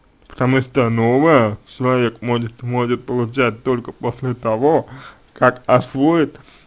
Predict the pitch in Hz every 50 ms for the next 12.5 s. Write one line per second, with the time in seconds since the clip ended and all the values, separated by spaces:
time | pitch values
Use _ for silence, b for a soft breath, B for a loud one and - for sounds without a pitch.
0 | b b _ - - 151 156 143 147 - 131 117 117 113 113 123 127 139 131 120
1 | 113 110 107 120 127 120 - - - - - - - - - - - 127 123 113
2 | 120 131 135 131 123 120 120 117 110 - - _ - - b b b b b b
3 | b b - 98 139 165 196 220 220 - b b b b b _ - 139 151 165
4 | 175 185 180 156 151 147 127 110 - - - - 185 208 220 214 190 143 117 -
5 | - - 139 127 120 117 131 147 170 185 - - _ _ _ _ _ _ _ _
6 | - _ _ _ _ _ _ _ _ - _ _ _ - - - - - - -
7 | 76 120 131 127 - 135 135 147 151 151 143 131 123 117 110 98 - 131 135 131
8 | 127 - - 120 117 120 123 120 110 117 - 117 110 107 117 117 117 113 113 113
9 | 104 - _ _ - - - 110 107 110 110 110 - - - 117 113 107 101 b
10 | b b b b b b b b b b _ _ - - 80 104 117 120 120 113
11 | 110 98 85 65 58 64 71 90 120 123 117 113 120 113 98 - - - - 120
12 | 123 123 120 117 117 123 120 113 113 -